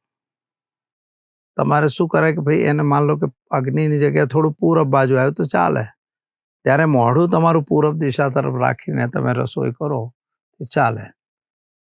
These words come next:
ઉત્તરનું રસોડું બહુ વેલિડ નથી હોતું, પણ છતાંય રાખી શકાય એવું નથી. પણ તમારા વાયવ્યમાં રસોડું હોય તો પશ્ચિમ દિશા તરફ મોઢું કરીને ર-, રાંધવાનું.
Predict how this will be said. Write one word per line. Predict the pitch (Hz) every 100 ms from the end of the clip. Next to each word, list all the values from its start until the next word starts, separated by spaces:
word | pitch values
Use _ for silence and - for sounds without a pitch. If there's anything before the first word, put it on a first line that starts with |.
| _ -
ઉત્તરનું | 147 - 180 180 185
રસોડું | 165 147 170 165
બહુ | 160 165
વેલિડ | 151 135 139 160
નથી | 180 170
હોતું, | 180 151 151
પણ | 147 135 -
છતાંય | 156 147 151
રાખી | 135 127 -
શકાય | 147 135 139 127
એવું | 127 135
નથી. | 135 139 123 139 - _ _ _ _ _ _
પણ | 139
તમારા | 151 151 151
વાયવ્યમાં | 131 131 156 156 156 156
રસોડું | 147 139 156 156 131
હોય | 151
તો | 143
પશ્ચિમ | - 147 - - 160
દિશા | 143 143
તરફ | 135 - 139 143
મોઢું | 123 127 135
કરીને | - 127 123 131
ર-, | 127 131 139
રાંધવાનું. | 123 117 131 143 - 120